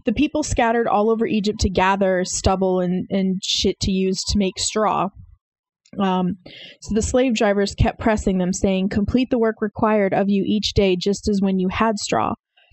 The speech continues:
Uh, the Israelite foremen appointed by Pharaoh's slave drivers were beaten and were asked, "Why didn't you meet your quota of bricks yesterday or today as you've done before?"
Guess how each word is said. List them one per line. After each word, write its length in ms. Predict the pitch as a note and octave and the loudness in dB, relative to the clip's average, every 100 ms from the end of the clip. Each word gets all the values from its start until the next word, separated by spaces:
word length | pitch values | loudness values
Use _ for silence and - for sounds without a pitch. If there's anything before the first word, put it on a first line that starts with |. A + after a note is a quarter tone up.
| _ _ - | _ _ -2
Uh, 240 | G3+ F#3+ F#3 | 0 2 0
the 180 | A2+ | 0
Israelite 460 | G#3+ B3 B3+ A3+ A#3 | 0 2 2 2 0
foremen 300 | - G#3 G#3 | -2 0 0
appointed 720 | - G3+ - A#3+ A#3 B3+ A#3 | -2 -4 -2 -2 0 0 2
by 200 | G3+ G3 | 2 0
Pharaoh's 440 | G3 G#3 G3+ G3+ F#3+ | 0 0 2 2 -2
slave 300 | - A#3+ B3 | 0 0 2
drivers 480 | A3 G3 F#3 F#3+ F#3+ - | 2 2 2 0 -2 -2
were 140 | F#3+ | -2
beaten 400 | F3 G3 F3+ F3 E3 | 0 -2 -2 -2 0
and 140 | F#3 | 0
were 100 | F#3 | 0
asked, 300 | E3+ F3+ - | 0 -2 -2
"Why 240 | F3 F3 F3+ | -2 0 0
didn't 220 | F#3 G3+ | 0 0
you 140 | G3+ | 0
meet 160 | G#3+ - | 0 0
your 100 | A3 | -4
quota 360 | - C4+ C4 B3 | -2 0 2 0
of 120 | A#3 | 0
bricks 300 | - D#4+ - | -2 -4 -2
yesterday 640 | G#3+ F3+ - F3+ E3+ D#3 - | 0 0 0 0 0 0 -2
or 160 | - A3 | -2 0
today 480 | - B3 A3+ D#3+ - | 0 2 2 2 0
as 220 | F3+ F#3+ | -2 -2
you've 180 | F#3+ F#3+ | -2 -2
done 240 | F3+ F3 F3 | -2 -2 -2
before?" 540 | F3 - D#3+ - | -2 -2 -2 -2